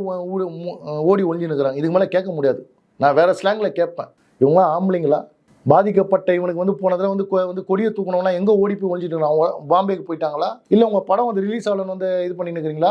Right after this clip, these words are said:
இல்ல நடிக்க சான்ஸ் கேட்டு இருக்கீங்களா? இல்ல எந்த ரிசார்ட்ல வந்து நீங்க வந்து போதைக்கு எவன் போதை கொடுப்பான்னு சொல்லி அலைஞ்சு நிக்கிறீங்களா?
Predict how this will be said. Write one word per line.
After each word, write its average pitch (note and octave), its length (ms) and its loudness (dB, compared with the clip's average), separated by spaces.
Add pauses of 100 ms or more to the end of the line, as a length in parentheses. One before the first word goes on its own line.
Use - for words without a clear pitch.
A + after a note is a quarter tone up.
(120)
இல்ல G3 160 2
நடிக்க G3+ 340 2
சான்ஸ் G#3 320 -2
கேட்டு E3+ 200 -6
இருக்கீங்களா? D#3 320 0 (420)
இல்ல A#3 160 6
எந்த A3+ 220 4
ரிசார்ட்ல B3+ 520 2
வந்து A3 180 -4
நீங்க G3 180 -4
வந்து G3+ 200 -2
போதைக்கு G3 320 0 (240)
எவன் G3 280 0
போதை G3+ 180 4
கொடுப்பான்னு F3 400 -2
சொல்லி E3 160 2
அலைஞ்சு F#3+ 280 2
நிக்கிறீங்களா? C#3+ 400 0